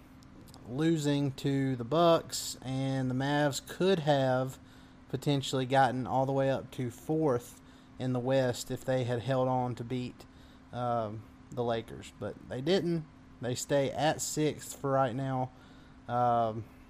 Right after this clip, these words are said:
and they're only a game up on the Timberwolves, Jazz, and Warriors, uh,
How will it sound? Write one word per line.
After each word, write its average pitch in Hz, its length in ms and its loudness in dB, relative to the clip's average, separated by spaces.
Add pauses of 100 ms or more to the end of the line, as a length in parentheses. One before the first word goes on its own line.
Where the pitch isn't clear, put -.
(680)
and 135 400 -2
they're 135 160 0
only 135 460 -2 (420)
a 135 80 0
game 175 380 2
up - 360 6 (220)
on 131 180 -2
the 123 80 -4
Timberwolves, 160 960 0 (140)
Jazz, 143 500 4
and 123 240 -2
Warriors, 131 720 0 (640)
uh, 120 400 -2